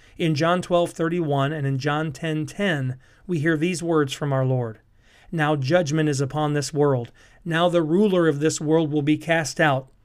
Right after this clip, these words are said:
The thief comes only to steal and kill and to destroy. I came that they may have life and have it abundantly." Amen. Let us believe that Satan is cast out and that we have the promised life that Jesus brought to us.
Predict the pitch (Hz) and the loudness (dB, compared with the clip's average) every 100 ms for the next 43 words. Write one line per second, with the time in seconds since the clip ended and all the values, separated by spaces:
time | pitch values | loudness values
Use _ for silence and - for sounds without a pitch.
0 | _ _ _ - 160 135 185 175 - 170 | _ _ _ -8 -4 -2 0 -2 0 0
1 | 147 156 156 143 147 - 185 156 147 135 | 2 2 2 0 -2 -4 -2 0 -2 2
2 | 180 160 147 156 143 - 175 165 135 131 | 4 4 2 -2 -4 -2 2 4 4 0
3 | - - - 165 180 175 156 147 143 139 | -8 -16 -4 0 0 0 -4 -2 -2 -2
4 | 147 147 143 147 143 147 151 131 - - | -2 -2 -2 -2 0 2 0 -2 -10 -20
5 | _ _ 175 127 143 143 151 135 143 139 | _ _ -6 -4 -2 0 0 0 0 0
6 | - 131 113 _ _ _ - 147 147 135 | -4 -10 -12 _ _ _ -6 -2 0 0
7 | 123 131 - _ - 180 190 190 170 165 | -2 -8 -20 _ -8 0 2 2 0 2
8 | 180 165 - - - 180 180 160 - - | 2 0 -4 -4 -2 0 0 -2 -4 -2
9 | 180 - 185 170 180 151 160 175 190 185 | -2 0 2 2 2 -2 -2 -2 -2 0
10 | 175 156 - 190 214 240 175 165 139 131 | -2 -4 -2 -2 0 -2 -2 0 0 -2
11 | 165 143 160 160 156 156 151 156 - 143 | -10 -4 -2 -2 -4 0 2 0 -2 -2
12 | 123 - - | -2 -6 -14